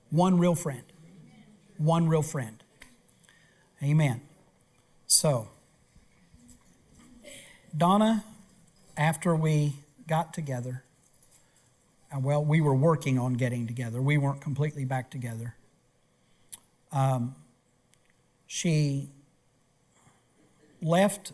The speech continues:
where she was working and moved to Eastern Kentucky. We weren't, we weren't married, so we, we weren't remarried, so we weren't living together. Hello?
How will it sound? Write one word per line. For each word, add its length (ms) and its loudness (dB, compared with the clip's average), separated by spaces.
where 260 0
she 220 -4
was 200 -4
working 500 -2
and 160 -2
moved 220 2
to 100 -12
Eastern 340 -4
Kentucky. 600 -8
We 160 0
weren't, 260 0
we 120 -2
weren't 240 0
married, 460 2
so 340 -2
we, 460 -2
we 100 0
weren't 220 0
remarried, 400 2
so 100 -2
we 140 0
weren't 200 -2
living 260 0
together. 360 -10
Hello? 380 -4